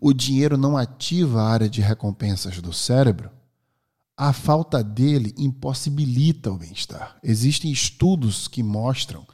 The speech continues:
que pra você ter um bem-estar a maior parte do tempo, é preciso ganhar acima de um determinado valor, dependendo do custo de vida da cidade que você mora.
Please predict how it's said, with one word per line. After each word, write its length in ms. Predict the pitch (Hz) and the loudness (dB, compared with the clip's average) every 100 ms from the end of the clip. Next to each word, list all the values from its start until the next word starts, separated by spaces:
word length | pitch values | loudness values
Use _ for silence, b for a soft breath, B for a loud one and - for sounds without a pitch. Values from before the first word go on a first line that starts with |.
| b b b b | b b b b
que 120 | - 131 | -10 -2
pra 160 | 147 | 0
você 240 | 160 151 135 | 2 0 -2
ter 120 | 151 | -2
um 120 | 143 | 0
bem-estar 920 | 139 131 117 - 127 131 143 123 - - | 2 2 0 -4 0 2 4 2 -4 -6
a 100 | 120 | 0
maior 280 | 117 113 110 | 0 0 -2
parte 340 | 117 101 - | -4 -4 -6
do 80 | 98 | -8
tempo, 420 | - 123 143 - - b b b b | 0 2 2 0 -14 b b b b
é 120 | 120 | -6
preciso 420 | 127 143 127 151 143 | 0 2 2 0 2
ganhar 400 | 135 131 139 - | 4 4 2 -2
acima 560 | 143 127 - 151 160 | -4 -4 -4 -4 -2
de 140 | 147 147 | -2 -2
um 60 | |
determinado 720 | 147 147 139 143 135 127 135 135 | -2 -2 -2 -2 2 2 2 2
valor, 400 | 139 120 127 127 | 2 4 2 2
dependendo 600 | 135 135 156 135 123 143 | 0 -2 0 2 4 4
do 100 | 143 | 2
custo 400 | 139 143 147 147 | -2 -4 -4 -4
de 100 | 143 | -4
vida 240 | 120 127 | 0 0
da 140 | 123 127 | 2 2
cidade 460 | 120 120 110 110 | 2 2 2 2
que 60 | - | -4
você 140 | - | -2
mora. 380 | 113 87 76 - | -2 -2 -10 -20